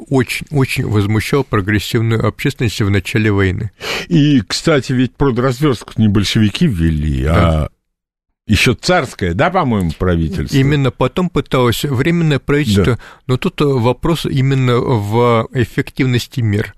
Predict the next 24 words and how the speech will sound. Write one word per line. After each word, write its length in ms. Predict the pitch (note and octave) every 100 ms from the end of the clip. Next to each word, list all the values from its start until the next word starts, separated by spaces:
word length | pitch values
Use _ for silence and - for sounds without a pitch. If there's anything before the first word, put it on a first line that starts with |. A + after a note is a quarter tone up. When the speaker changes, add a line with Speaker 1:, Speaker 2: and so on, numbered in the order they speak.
| _
Speaker 2:
Мгм. 520 | C#3 C3+ E3 F#3 A#2+
Speaker 1:
Большевики 720 | A#2+ A#2 - C#3+ - - G3
в 160 | - -
конечном 500 | B2 B2 - B2 A2+
итоге 320 | - D#3 C3+
победили 600 | - A#2 A#2 B2 E3 D3+
именно 520 | - B2 C3 B2 A2+
за 160 | G2 A2
счёт, 280 | - C3+ - -
э, 240 | A2 G#2+ - - - -
сочетания, 880 | - B2+ - - - C3 A#2+ A2+ F2+ F2 _ _ _ _ _ _ _ _ A2 - _ _ _
э, 320 | - A#2+ - B2
самых, 400 | - B2+ B2 D3+
э, 260 | D#3 B2+ -
разных 500 | A#2+ A#2+ B2+ B2 -
мер. 180 | G#2
Если 420 | - A#2+ A#2+ - B2+
они 440 | B2 A#2+ B2+ C3
видели, 240 | B2+ G#2
что 220 | G2+ - G#2+
какие-то 420 | A#2 - A2 A#2
меры 280 | A2+ A2 A2
не 120 | A#2
работают, 560 | B2+ D3 F#3+ E3 -